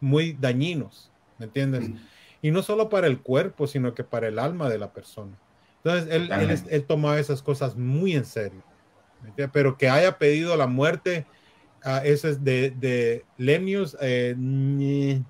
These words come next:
Speaker 1: no se me hace. Y, y aunque lo haya hecho, ¿no? Eh, él,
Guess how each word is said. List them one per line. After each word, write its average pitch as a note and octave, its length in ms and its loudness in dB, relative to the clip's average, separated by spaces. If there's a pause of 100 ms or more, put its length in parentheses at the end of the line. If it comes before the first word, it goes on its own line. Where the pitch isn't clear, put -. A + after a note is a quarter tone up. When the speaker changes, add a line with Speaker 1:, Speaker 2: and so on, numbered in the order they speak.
(140)
Speaker 1:
no C3 320 -4
se C#3+ 140 -6
me C3 160 -2
hace. B2 480 -6 (800)
Y, D3 280 -4
y D#3+ 80 0
aunque E3 280 2
lo D#3 160 8
haya E3+ 280 6
hecho, F#3+ 300 0
¿no? D#3 240 -4 (180)
Eh, C3+ 440 0
él, D#3+ 340 -2